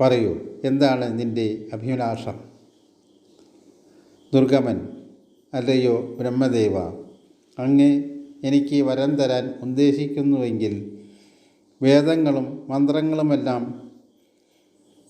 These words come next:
എന്നിലടങ്ങണം. ഞാനായിരിക്കണം അതിൻ്റെ അവകാശി." അവൻ്റെ വരം കേട്ട് ബ്രഹ്മാവ് ഞെട്ടിത്തിരിച്ചു.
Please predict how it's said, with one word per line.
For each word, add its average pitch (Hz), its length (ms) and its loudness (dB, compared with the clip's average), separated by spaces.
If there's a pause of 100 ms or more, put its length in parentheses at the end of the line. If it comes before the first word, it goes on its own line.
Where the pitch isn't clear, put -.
(760)
എന്നിലടങ്ങണം. 127 960 2 (920)
ഞാനായിരിക്കണം 143 1080 2
അതിൻ്റെ 123 500 -4
അവകാശി." 113 520 -2 (2000)
അവൻ്റെ 170 380 4
വരം 165 340 2
കേട്ട് 135 420 -2
ബ്രഹ്മാവ് 123 440 -2
ഞെട്ടിത്തിരിച്ചു. 123 840 -4